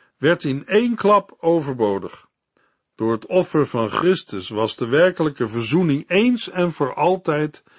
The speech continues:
volledig verworven, voor een ieder die op hem vertrouwt.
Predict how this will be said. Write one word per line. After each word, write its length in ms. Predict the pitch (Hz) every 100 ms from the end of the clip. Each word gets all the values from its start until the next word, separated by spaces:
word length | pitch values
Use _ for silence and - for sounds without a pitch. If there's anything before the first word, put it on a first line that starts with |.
| _ _
volledig 760 | - 131 123 135 208 196 170 -
verworven, 800 | 127 123 123 147 131 98 80 _ _ _ _
voor 300 | _ - 151
een 140 | 127 151
ieder 380 | 202 214 180 123
die 180 | 117 101
op 100 | 92
hem 240 | 95 101
vertrouwt. 640 | - 131 175 180 135 -